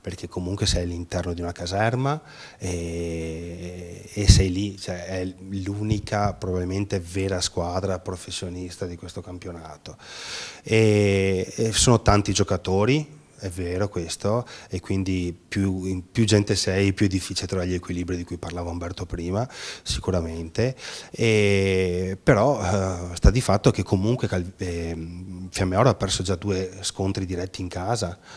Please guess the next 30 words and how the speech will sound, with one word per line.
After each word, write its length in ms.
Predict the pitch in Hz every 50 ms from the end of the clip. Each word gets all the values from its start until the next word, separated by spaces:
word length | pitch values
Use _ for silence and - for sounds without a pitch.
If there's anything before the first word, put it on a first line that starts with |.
| -
ha 120 | - - -
perso 240 | - 90 - - 87
con 100 | 87 85
Calvisano 800 | - 95 87 85 92 87 85 95 92 107 131 151 165 175 170
e 80 | - 95
ha 40 | 87
perso 280 | - 95 - - -
con 160 | - 90 90
Padova. 440 | - 87 82 80 82 87 85 85 87 - - _ _ _ - -
E 140 | - 101
domenica 560 | 98 107 107 101 92 98 104 117 127 - 117 87
ospita 460 | 87 - - - 92 - - 87 82
Viadana, 480 | 85 90 90 82 87 87 92 95 95
se 120 | 90 - 98
non 140 | 87 85 82
sbaglio. 480 | 90 90 90 85 85 82 76 - - - - - - - - - - - - - - -
E 200 | - 113 117 107
sai, 360 | - - 123 113 104 92 80 - - - - -
eh, 480 | 113 107 101 98 101 98 98 98 98 98
sì, 320 | - - 135 135 135 -
diamogli 400 | 113 101 101 101 104 98 92 95 95
pure 160 | - 104 98
il 60 | 95 95
tempo 240 | - 110 104 107
di 80 | 95 92
aggiustare, 640 | 92 95 127 131 - - 98 92 98 113 123 117 101
però 360 | - 107 107 107 104 104 92 - - - - - - - - - -
comunque 560 | - - 107 107 117 120 - - 117 110 104 - - - - - - -
non 360 | 104 107 101 98 95 92 92
è 320 | 107 120 131 131 123 -